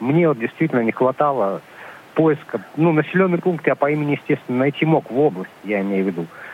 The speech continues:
Но какие-то улицы на нем посмотреть, это было, конечно, заморочено. Там карты, конечно, поменьше. Конечно,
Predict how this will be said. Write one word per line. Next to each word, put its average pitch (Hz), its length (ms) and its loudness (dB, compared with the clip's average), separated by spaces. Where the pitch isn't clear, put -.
Но 139 80 2
какие-то 165 420 2
улицы 190 400 2
на 131 140 2
нем 127 180 0
посмотреть, 117 580 -2
это 117 200 -2
было, 104 240 -4
конечно, 110 440 -2
заморочено. 113 600 -2
Там 151 200 0
карты, 151 340 -2
конечно, 143 500 0
поменьше. 120 640 -4
Конечно, 139 880 2